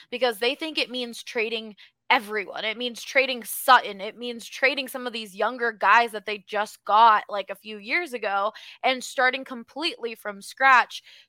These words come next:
To me, I personally don't think that as rebuild. That's not my mind. It's using these young guys and trading those older veterans, um, like the Teddy Bridgewaters, the, maybe the Justin Simmons, and keeping these young guys, Williams, uh,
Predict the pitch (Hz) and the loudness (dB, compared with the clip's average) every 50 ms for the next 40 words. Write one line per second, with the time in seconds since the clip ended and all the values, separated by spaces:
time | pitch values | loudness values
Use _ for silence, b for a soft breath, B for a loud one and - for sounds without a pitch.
0 | b - - 240 214 247 339 359 330 285 262 254 - 269 269 - 277 254 247 208 | b -10 -10 -8 -6 -4 0 4 6 6 6 6 2 -2 -2 -2 -4 -6 -4 -2
1 | 240 220 202 - 233 226 220 - 214 220 214 208 196 - - 208 202 190 185 185 | -4 -4 -4 -4 -8 -8 -8 -2 2 4 6 6 6 4 2 -2 -2 -4 -8 -20
2 | - _ - 208 214 254 262 247 220 185 190 185 208 226 226 - 240 214 190 208 | -20 _ -18 -12 -8 -8 -6 -4 -4 -4 -2 0 0 0 0 2 0 -2 0 0
3 | 214 202 202 214 220 214 202 202 202 202 - - - 208 190 240 285 302 233 269 | 0 0 2 2 0 0 0 -2 -8 -10 -12 -16 -18 -12 -8 -6 -6 -6 -6 -6
4 | 240 226 220 214 208 175 208 220 226 220 208 196 220 220 220 202 196 185 196 190 | -8 -8 -10 -12 -8 -2 0 0 0 0 0 4 6 6 8 6 6 2 -2 -6
5 | 214 - - b b b b b b 226 240 233 - 269 240 233 220 220 214 202 | -8 -8 -14 b b b b b b -6 -6 -4 0 0 0 0 -2 -6 -6 -6
6 | 202 196 - - 233 247 247 220 233 220 208 208 208 220 226 240 233 220 208 196 | -8 -6 -4 -2 0 0 0 0 0 -2 -2 0 2 2 2 2 0 0 -2 -2
7 | 196 208 202 - 208 - - 196 190 190 185 185 190 190 190 _ _ _ - 220 | -4 -8 -14 -16 -12 -6 -2 -2 -2 -2 -4 -6 -10 -14 -14 _ _ _ -10 -10
8 | 208 - 240 233 233 202 208 233 254 208 208 220 202 196 196 202 202 196 202 202 | -8 -8 -8 -8 -8 -6 -6 -6 -6 -4 -2 -2 0 -2 -2 -6 -10 -10 -12 -12
9 | 185 214 220 254 240 247 202 214 208 220 202 - - 208 196 - - 254 262 240 | -8 -6 -6 -6 -6 -6 -10 -8 -8 -8 -10 -12 -16 -18 -12 -8 -8 -6 -6 -6
10 | 202 202 202 196 - B B B B B B 240 233 208 - - 294 294 311 - | -8 -10 -12 -18 -20 B B B B B B -8 -8 -10 -10 -6 -4 -4 -4 -4
11 | 269 247 233 226 220 208 196 185 190 190 220 214 233 233 220 214 202 220 214 220 | -6 -8 -8 -8 -10 -12 -12 -12 -4 0 2 2 2 2 0 0 4 4 6 6
12 | 202 202 202 196 208 247 254 254 240 233 226 202 196 202 - - - B B B | 4 2 -4 -4 -2 0 0 0 0 0 0 -2 -2 -8 -18 -20 -20 B B B
13 | B B - 202 202 185 185 185 180 170 | B B 2 4 4 4 4 2 0 -2